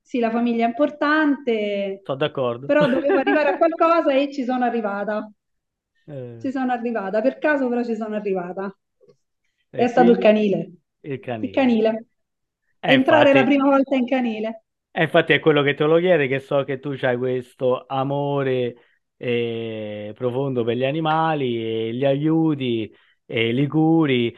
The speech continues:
Speaker 2: e quindi volevo proprio chiederti di raccontarci un po' di sto tua passione, di sto tuo amore che va oltre,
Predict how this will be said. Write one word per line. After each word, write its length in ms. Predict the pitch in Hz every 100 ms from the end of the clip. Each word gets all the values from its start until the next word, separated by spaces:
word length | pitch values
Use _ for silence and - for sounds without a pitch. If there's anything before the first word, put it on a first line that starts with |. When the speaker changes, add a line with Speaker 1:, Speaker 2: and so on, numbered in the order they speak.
| -
Speaker 2:
e 140 | 165
quindi 280 | 170 220 175
volevo 300 | 156 160 165
proprio 500 | 175 170 156 151 147 _ _ _ _ _ _
chiederti 440 | 196 196 175 165
di 160 | 147 156
raccontarci 580 | 185 185 226 269 226 160
un 80 | 147
po' 160 | 147
di 160 | 131 127
sto 180 | - 135
tua 640 | 135 127 123 117 113 113
passione, 560 | 131 127 - 151 139 117
di 140 | 120
sto 240 | 120 135
tuo 460 | 123 131 123 123 120 120
amore 680 | 127 123 135 127 127 123
che 440 | 123 127 120 120 -
va 240 | 131 131 135
oltre, 640 | 147 143 139 135 127 117